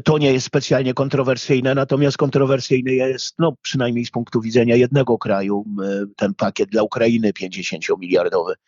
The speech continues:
Mam tutaj na myśli Węgry. Węgry, m, nie, nie to, że nie chcą, m, m, m,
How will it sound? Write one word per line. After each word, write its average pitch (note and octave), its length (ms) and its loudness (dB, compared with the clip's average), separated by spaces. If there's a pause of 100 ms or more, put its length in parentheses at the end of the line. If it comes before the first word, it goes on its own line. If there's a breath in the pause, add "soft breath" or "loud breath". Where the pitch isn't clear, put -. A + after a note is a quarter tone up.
(220 soft breath)
Mam F#2+ 140 2
tutaj F#2+ 260 2
na F#2 120 4
myśli G2+ 280 2
Węgry. G2 400 2 (960 loud breath)
Węgry, F3 300 4
m, E3 420 2
nie, D#3+ 160 0
nie D#3 400 0
to, E3+ 120 2
że E3+ 160 2
nie G3 180 2
chcą, C#3+ 440 0
m, C3 200 0
m, B2+ 180 -2
m, B2 420 0